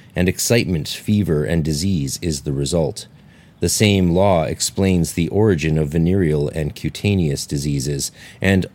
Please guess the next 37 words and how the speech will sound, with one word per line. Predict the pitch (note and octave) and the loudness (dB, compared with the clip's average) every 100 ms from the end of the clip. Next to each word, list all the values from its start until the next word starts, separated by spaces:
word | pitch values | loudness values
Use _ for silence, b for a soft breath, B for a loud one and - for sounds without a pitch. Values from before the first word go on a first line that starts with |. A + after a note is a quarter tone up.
| - | -2
in | G#2+ G2 | 2 4
the | F#2 | 4
astral | A#2 C#3+ E2 D2 | 2 2 0 0
plane, | - C2 C2+ E2+ - - | -2 -2 -4 -8 -12 -6
a | - | -2
great | D#2 G#2 A#2+ | 2 2 2
variety | F2 E2 F#2 D#2 C#2 C#2 | 0 2 2 2 0 0
of | D#2 | 2
emotions | D#2 F#2 - A#1+ A#1+ - | 2 2 0 -4 -4 -6
called | - F2 D#2 C#2+ - | 0 2 2 0 -4
into | F#2 F2+ D#2+ D2 | -2 -2 0 -2
existence | C2+ G2+ - D2 C#2+ E2 | 0 0 0 -4 -2 -4
within | D#2+ D#2 | -2 0
a | C#2+ | -2
short | - E2+ - | 0 0 0
space | E2+ D#2 | -2 -2
of | - - | -4 -2
time | C3 B2 C#2+ C2 B B B | 0 2 0 -4 B B B
may | F#2 F#2+ | 2 4
render | F2 G#2+ D2+ C#2+ | 4 2 2 0
a | |
person | C#2+ A#2+ B2 - A#1 A#1 - | 0 0 0 0 -4 -6 -6
insane. | D2+ - F#2 B1+ A1+ - - - - - - - - - | -4 -2 -2 -2 -6 -12 -18 -20 -20 -20 -20 -20 -16 0
Numerous | G2 F2 D2+ - | 4 4 2 -2
cases | - D2 C2+ D2+ C#2+ | -4 -4 -2 -2 -2
of | C#2 | -2
severe | - D#2+ E2 | -2 0 0
chronic | - F2+ D#2+ D#2 - | 0 0 2 0 -2
diseases | D2+ F2+ G#2 D#2 D#2 | 0 2 2 0 0
are | D#2+ | 2
known | F2 F#2+ D2 - B B | 2 2 0 -4 B B
to | B2 | 0
have | G2+ | 4
been | G#2 G#2 | 4 4
cured | - E3 F2 | 2 2 2
by | D2 D#2 | 2 0
fasting, | - F#2+ G#2+ - B1+ A#1+ | 2 2 2 -2 -8 -8